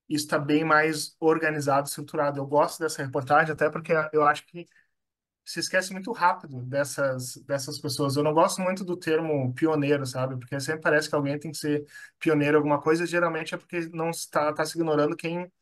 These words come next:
já fez alguma coisa antes, assim. A mim, a meu, eu tenho muito incômodo com isso, assim.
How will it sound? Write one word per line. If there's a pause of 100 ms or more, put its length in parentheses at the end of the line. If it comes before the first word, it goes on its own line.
(260)
já
fez
alguma
coisa
antes,
assim.
A
mim, (120)
a
meu,
eu
tenho
muito
incômodo
com
isso,
assim.